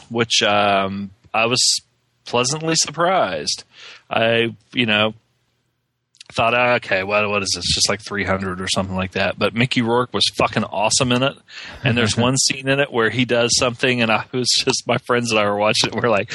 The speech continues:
Speaker 1: "Oh, fuck, man, that was so great." Uh, 'cause he's such a fucking bastard in it. Um, and, uh, it's, I liked it. I thought it was pretty good. Now, the next one was Three Musketeers,
Speaker 2: Uh-oh.
Speaker 1: uh, with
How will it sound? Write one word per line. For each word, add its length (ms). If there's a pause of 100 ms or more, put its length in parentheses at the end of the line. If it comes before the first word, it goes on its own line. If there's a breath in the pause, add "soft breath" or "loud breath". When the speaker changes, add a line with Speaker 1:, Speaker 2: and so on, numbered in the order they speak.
(280 loud breath)
Speaker 1:
"Oh, 260
fuck, 600
man, 180
that 140
was 120
so 160
great." 400 (380 loud breath)
Uh, 260
'cause 200
he's 180
such 160
a 80
fucking 440
bastard 500
in 160
it. 100 (540 loud breath)
Um, 600 (520 loud breath)
and, 640
uh, 220 (180)
it's, 320
I 140
liked 280
it. 80 (160)
I 60
thought 120
it 20
was 100
pretty 200
good. 220 (140)
Now, 120
the 100
next 360
one 460
was 320
Three 160
Musketeers, 1040 (200)
Speaker 2:
Uh-oh. 440
Speaker 1:
uh, 400
with 140